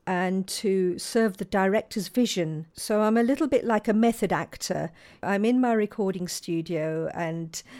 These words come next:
I tend to gravitate towards very dark subjects, dark storytelling. Uh, so I will immerse myself. I'd, I'd sort of live, try to live through, imagine what it's like for the actors and for the,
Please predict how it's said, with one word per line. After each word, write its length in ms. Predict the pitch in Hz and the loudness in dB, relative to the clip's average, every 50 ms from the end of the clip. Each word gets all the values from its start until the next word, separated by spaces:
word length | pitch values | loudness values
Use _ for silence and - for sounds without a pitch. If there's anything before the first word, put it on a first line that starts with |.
| 214 - - - - | -20 -18 -10 -6 -4
I 120 | - 202 | -4 -4
tend 440 | 196 - - - 247 254 262 269 262 | -4 -4 -6 -2 2 2 4 2 2
to 100 | - 247 | -2 -6
gravitate 580 | - 226 214 208 185 196 196 - 202 180 175 - | -2 -2 -2 0 0 -2 -4 -2 -4 -4 -4 -4
towards 460 | - 220 185 185 185 180 175 - - | -6 -8 -4 -2 -2 -4 -4 -6 -8
very 240 | - 208 208 214 180 _ | -4 -4 -4 -4 -4 _
dark 400 | - 208 185 185 180 196 - - | 0 0 0 2 0 -4 -6 -8
subjects, 840 | - - - 180 160 - - 165 147 - - - - - - - - - | -8 -4 -4 -4 -6 -4 -4 -4 -4 -4 -6 -8 -8 -8 -8 -8 -12 -8
dark 260 | - 190 170 160 160 - | -6 -6 -6 -6 -8 -10
storytelling. 840 | - - - 165 160 156 156 - - 156 156 160 160 156 165 160 - _ - - - - - - | -10 -6 -4 -4 -4 -4 -6 -6 -8 -8 -6 -6 -6 -8 -8 -10 -12 _ -20 -20 -20 -20 -12 -10
Uh, 80 | - | -6
so 520 | 185 - - - 214 202 202 202 196 190 190 - - - - _ - | -6 -4 0 2 4 4 4 4 2 0 -4 -8 -20 -20 -20 _ -6
I 180 | - 196 202 190 | -4 -2 -2 0
will 160 | 190 196 196 | 0 0 0
immerse 600 | 202 202 196 208 214 214 220 220 214 - - - | 0 0 0 2 2 4 4 2 2 0 -2 -2
myself. 400 | 196 185 190 - - 180 180 - | -2 -2 -2 -2 -2 -2 -2 0
I'd, 240 | 190 185 185 - - | 0 -2 -2 -2 -4
I'd 200 | - 190 - - | -6 -6 -6 -8
sort 140 | - - 196 | -10 -6 -6
of 160 | 208 170 170 | -6 -6 -4
live, 400 | 185 196 233 247 - - - - _ _ _ | -2 2 2 2 2 0 -6 -20 _ _ _
try 300 | - - 233 220 220 220 | -10 -4 -2 0 2 0
to 160 | 220 - - | 0 0 -2
live 200 | 208 196 208 196 | 0 2 2 0
through, 220 | 202 - - 208 196 | 0 -2 -2 -2 0
imagine 960 | - - 208 202 202 208 214 214 220 214 220 - - 190 180 175 170 170 175 - - - - - - | 0 2 0 0 2 0 0 0 0 -2 -2 -2 -2 -2 -2 -2 -4 -6 -6 -8 -12 -20 -20 -20 -14
what 260 | - 175 165 190 202 196 | -10 -4 0 2 2 2
it's 240 | 196 196 - - | 2 0 0 -2
like 380 | 208 202 190 190 190 185 - - | 0 2 2 2 2 0 -2 -4
for 180 | - - 190 175 | -6 -4 -2 0
the 140 | 175 190 | 0 0
actors 560 | 185 185 190 - _ - - - 165 165 - 180 | 0 0 -2 -8 _ -10 -4 -4 -4 -2 -2 -4
and 160 | 165 175 - | -4 -6 -4
for 100 | - 185 | -6 -4
the, 120 | 170 185 | -4 -4